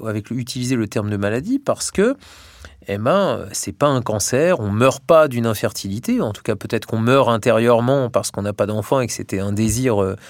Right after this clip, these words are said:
extrêmement profond. Mais, euh, mais aujourd'hui, euh, les couples qui sont confrontés à cette infertilité, euh, sont dans une souffrance, euh, insoutenable, euh, très souvent,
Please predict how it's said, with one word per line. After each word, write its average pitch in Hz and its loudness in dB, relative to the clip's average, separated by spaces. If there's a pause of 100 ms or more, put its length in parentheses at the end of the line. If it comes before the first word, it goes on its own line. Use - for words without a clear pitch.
(300)
extrêmement 101 -4
profond. 247 -4 (500)
Mais, 117 2
euh, 104 0 (1160)
mais 117 4
aujourd'hui, 123 0 (340)
euh, 110 2
les 113 0
couples 160 -2
qui 123 -8
sont 104 -6
confrontés 143 -2
à 110 -2
cette - -6
infertilité, 113 -6 (460)
euh, 82 -6 (400)
sont - -2
dans 117 0
une 110 0
souffrance, - -2
euh, 92 -8 (1000)
insoutenable, 139 -2 (320)
euh, 110 -2
très - 0
souvent, 123 -2